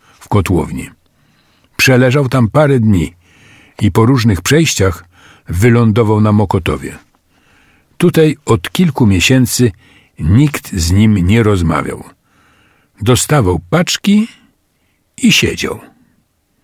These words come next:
Moi poprzednicy w naszej celi numer osiem obluzowali śrubę przytrzymującą łóżko. Ta sama śruba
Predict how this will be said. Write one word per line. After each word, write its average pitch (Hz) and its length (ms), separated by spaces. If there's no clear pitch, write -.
Moi 160 300
poprzednicy 120 800
w 87 120
naszej 110 340
celi 123 380
numer 92 320
osiem 127 420
obluzowali 127 840
śrubę 110 680
przytrzymującą 117 1080
łóżko. 87 560
Ta 87 140
sama 165 280
śruba 101 580